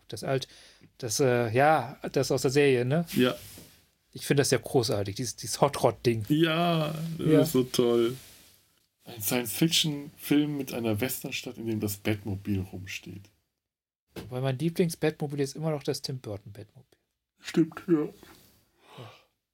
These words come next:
Speaker 1: Ja.
Speaker 2: Ich fühle mich müde und habe das Gefühl, ins Bett gehen zu wollen.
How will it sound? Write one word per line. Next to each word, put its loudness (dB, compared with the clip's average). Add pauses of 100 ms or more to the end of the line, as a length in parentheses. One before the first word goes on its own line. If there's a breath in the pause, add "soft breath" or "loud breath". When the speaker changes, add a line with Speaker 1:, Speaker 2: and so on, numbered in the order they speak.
(580)
Speaker 1:
Ja. -20 (440 loud breath)
Speaker 2:
Ich -4
fühle 4
mich 0
müde 2 (180)
und -6
habe -2
das -10
Gefühl, -2
ins -2
Bett -2
gehen -8
zu -2
wollen. 2